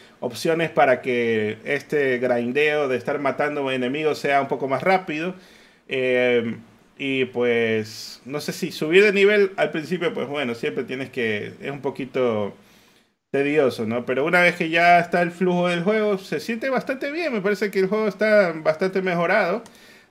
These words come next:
Tiene ochenta y cuatro en Switch, no sé, en PlayStation tiene ochenta y seis. Y en P C, bueno, no está, no está review, pero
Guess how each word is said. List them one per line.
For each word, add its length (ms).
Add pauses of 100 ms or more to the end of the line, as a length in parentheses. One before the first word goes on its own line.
Tiene 480 (320)
ochenta 280
y 40
cuatro 320
en 80
Switch, 640
no 140
sé, 340
en 140
PlayStation 680 (300)
tiene 160
ochenta 300
y 40
seis. 600 (840)
Y 80
en 80
P 160
C, 420 (420)
bueno, 320
no 120
está, 420
no 80
está 200
review, 340
pero 420